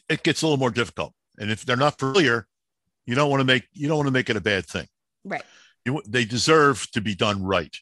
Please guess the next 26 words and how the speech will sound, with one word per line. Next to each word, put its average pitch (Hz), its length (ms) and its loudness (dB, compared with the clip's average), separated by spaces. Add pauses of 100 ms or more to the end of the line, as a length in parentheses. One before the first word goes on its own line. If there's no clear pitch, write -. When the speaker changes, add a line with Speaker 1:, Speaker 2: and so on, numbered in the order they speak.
(600)
Speaker 1:
So, 101 340 -2
uh, 95 220 -2
I 104 80 -2
print 147 280 -4
that 127 180 4
out. 127 220 4 (120)
I 107 100 -4
look 113 140 -4
at 117 60 -8
the 107 100 -2
roster. 113 560 0 (680)
I 95 80 -10
get 90 140 -8
set - 260 -2
for 98 160 -4
that. 110 240 2 (580)
Uh, 87 480 -8
I'll 92 120 -6
practice 104 420 -2
the 98 80 -2
name 98 180 -2
a 95 60 -12
couple 95 240 -6
times, 95 360 -4
perhaps. 92 540 -4
But 98 160 -6